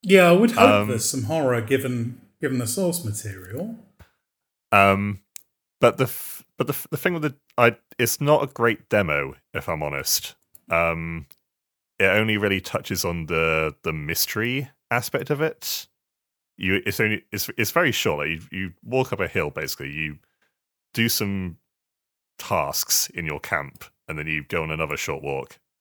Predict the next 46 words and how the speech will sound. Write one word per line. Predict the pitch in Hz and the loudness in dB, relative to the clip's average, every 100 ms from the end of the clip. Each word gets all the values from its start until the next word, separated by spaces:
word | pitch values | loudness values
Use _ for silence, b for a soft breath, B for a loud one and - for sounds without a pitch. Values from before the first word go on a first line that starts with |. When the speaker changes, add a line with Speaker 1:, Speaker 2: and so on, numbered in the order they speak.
| _ _ _ _ - | _ _ _ _ -8
Speaker 2:
and | 76 | -6
then | 71 | -4
that's | - | -6
kind | - 82 | -4 -4
of | 80 - | -4 -10
the, | - | -8
that's | 90 69 | -6 -6
kind | - 113 | -2 -2
of | 120 | 0
the | 147 | -2
end, | 156 - - 110 | -4 -8 -18 -6
kind | - 165 | -2 -2
of | |
the | 160 | -2
end | 175 | -2
of | 175 | 0
it. | 190 - - | -2 -4 -8
Speaker 1:
Is | 214 - | 0 2
there | 226 | 2
combat | 302 302 147 110 | 4 4 2 0
in | 107 | 2
it? | |
Speaker 2:
Um, | 104 107 113 _ _ _ _ _ _ _ _ _ _ _ | 2 2 -6 _ _ _ _ _ _ _ _ _ _ _
no, | 98 101 101 | -4 6 8
I | 90 | 8
don't, | 113 110 101 | 6 2 2
I | |
don't | 101 104 | 2 2
think | 104 95 | 0 -2
there's | 87 - | -4 -4
combat | - - 90 80 80 - - - | -8 -6 -2 0 -2 -2 -8 -8
in | 85 80 | -6 -6
the, | 80 _ _ _ _ _ | -8 _ _ _ _ _
there's | - 92 | -2 2
definitely | 165 170 | 2 2
not | 143 | 0
combat | - 123 110 | 2 2 2
in | 98 | 0
the | 90 | -2
demo. | - 82 69 67 | 0 0 0 -2
I | 78 - - | -4 -4 0
don't | 110 120 _ _ _ | 0 0 _ _ _
think | - - - - - - 107 98 - | -18 -16 -16 -16 -10 -4 -4 -4 -8
there's | 85 78 | -6 -6
gonna | 82 80 | -8 -6
be | 78 | -8